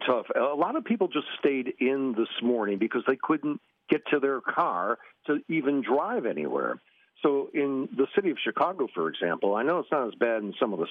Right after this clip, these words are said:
suburbs, as just indicated there, but, uh, in the city, I haven't seen it this bad in ten years, quite honestly. You cannot walk your dog down the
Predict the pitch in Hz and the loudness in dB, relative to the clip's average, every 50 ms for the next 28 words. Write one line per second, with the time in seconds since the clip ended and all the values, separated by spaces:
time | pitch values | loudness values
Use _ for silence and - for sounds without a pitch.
0 | - 185 185 170 139 120 104 - - 82 82 - - 98 - - - 127 135 127 | 2 0 2 2 0 -2 -2 -6 -12 -16 -10 -6 -6 -6 -4 0 -2 0 0 0
1 | - - 98 - 85 - 95 82 82 - - 101 - - - - - - - - | -2 -2 -2 -2 -2 0 0 0 0 0 0 -2 -2 -4 -10 -10 -8 -8 -8 -10
2 | - - 104 104 104 98 92 - - - 127 127 120 113 107 - - - - - | -2 0 0 0 2 0 -2 -4 -4 -2 0 0 2 0 -2 -2 -4 -8 0 2
3 | 170 175 156 127 120 117 - - _ - - 120 131 151 160 190 175 175 190 196 | 2 2 2 0 0 0 -2 -4 _ -2 -2 0 0 0 0 0 0 0 0 -2
4 | 175 - - 135 113 - 113 107 - - - 107 104 104 98 95 87 82 - - | -4 0 0 -2 0 0 -2 -4 0 0 0 2 2 0 -2 -4 -6 -4 -4 -2
5 | - - 127 117 110 107 101 85 78 73 71 - - - - 80 - 82 92 98 | 0 0 0 2 0 0 0 2 2 0 0 -2 -2 0 0 0 2 0 0 0
6 | 87 73 - - - 73 69 - _ - - - - - _ _ - 113 117 117 | -2 -4 -8 -2 -2 -2 -2 -2 _ -14 -18 -18 -18 -18 _ _ -8 -2 0 0
7 | 123 117 - - - 147 135 135 143 147 151 147 143 151 151 _ - - - - | 0 0 -2 -2 -2 0 0 2 2 2 0 0 0 -2 -4 _ -10 -14 -14 -8
8 | - 120 110 117 127 127 123 - - - 117 98 110 123 120 107 98 98 90 82 | -8 -4 0 2 2 2 0 -4 -4 -6 -2 0 2 0 2 2 0 -2 -4 -6
9 | 80 76 104 98 92 90 90 87 | -4 -2 -2 -2 -2 -4 -6 -6